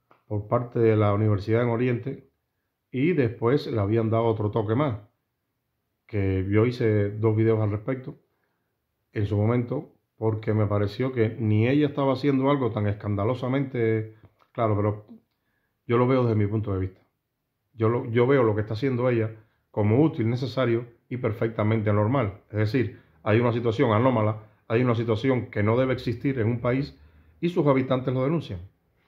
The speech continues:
Nada de, nada del otro mundo, pero claro, yo el error que cometo, muchas veces de hecho, es verlo desde la perspectiva de alguien que ya no vive allí, de alguien que vive en un lugar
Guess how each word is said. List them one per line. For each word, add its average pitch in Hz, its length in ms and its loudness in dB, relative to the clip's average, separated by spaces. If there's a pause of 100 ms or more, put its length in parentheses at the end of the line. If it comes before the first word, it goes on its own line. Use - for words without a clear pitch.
(680)
Nada 120 360 2
de, 107 220 0
nada 123 200 0
del 127 80 2
otro 117 200 -2
mundo, 113 240 0
pero 95 140 -4
claro, 98 300 0 (640)
yo 110 260 2
el 113 80 2
error 117 240 0
que 120 100 -6
cometo, 110 400 -2 (360)
muchas 127 280 -4
veces 113 260 -2
de 104 120 2
hecho, 107 180 -6 (480)
es 117 160 0
verlo 120 300 2
desde 110 240 2
la 104 160 2
perspectiva 107 600 -2 (360)
de 110 140 2
alguien 123 420 -2
que 101 180 -4
ya 113 160 2
no 107 160 2
vive 104 240 2
allí, 95 300 -4 (360)
de 104 120 -2
alguien 120 240 0
que 113 80 -2
vive 120 240 2
en 104 40 2
un 123 120 2
lugar 123 400 0